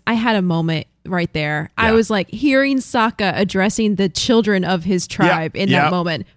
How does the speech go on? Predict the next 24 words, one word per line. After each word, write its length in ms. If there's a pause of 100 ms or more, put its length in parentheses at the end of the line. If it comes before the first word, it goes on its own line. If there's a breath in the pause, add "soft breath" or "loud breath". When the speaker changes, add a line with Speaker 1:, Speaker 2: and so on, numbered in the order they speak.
Speaker 1:
"Men, 580
we're 140
going 360
off 140
Speaker 2:
<laughs> 120
Speaker 1:
to 100
war." 260
Speaker 2:
Going 240
to 80
war. 500 (120)
Speaker 1:
<laughs> 420
Speaker 2:
We're 140
back 280
in 100
the 80
city 260
at 100
this 180
point, 440
and 240
Arnuk 580 (160)
informs 560
the 100
volunteers 800